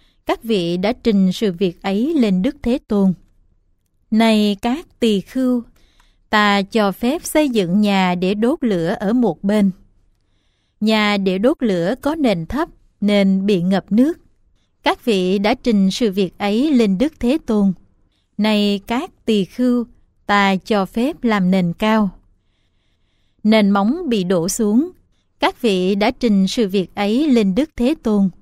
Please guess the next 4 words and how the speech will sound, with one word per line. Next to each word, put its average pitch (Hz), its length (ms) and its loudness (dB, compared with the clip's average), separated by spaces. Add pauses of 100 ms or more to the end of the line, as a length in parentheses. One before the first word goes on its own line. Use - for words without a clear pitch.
(800)
"Này 208 480 2
các 285 360 -6
tỳ 208 200 0
khưu, 254 400 -2